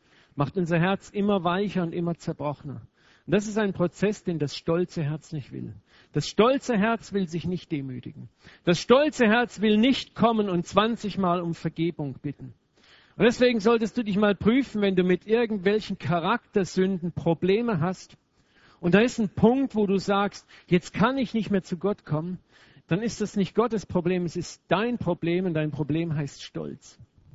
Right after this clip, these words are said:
Und du solltest diesem Stolz einen machtvollen Arschtritt geben. Ja? Der Gerechte fällt siebenmal und steht immer wieder auf.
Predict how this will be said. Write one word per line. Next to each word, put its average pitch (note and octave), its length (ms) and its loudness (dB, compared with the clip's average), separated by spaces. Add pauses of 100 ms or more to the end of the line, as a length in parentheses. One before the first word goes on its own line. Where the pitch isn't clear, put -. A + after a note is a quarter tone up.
(1600)
Und F3 100 0
du A3+ 80 4
solltest A#3 560 0
diesem F3 240 -4
Stolz G#3+ 540 -2
einen D#3 280 -4
machtvollen D#3+ 600 -4
Arschtritt D3+ 560 -10
geben. B2+ 380 -12 (1160)
Ja? G3 240 0 (4000)
Der F3+ 100 4
Gerechte A3 560 4
fällt G#3 420 2
siebenmal G#3 880 0
und D#3 160 -6
steht F3 340 -4
immer E3+ 260 -4
wieder D3+ 280 -6
auf. - 520 -16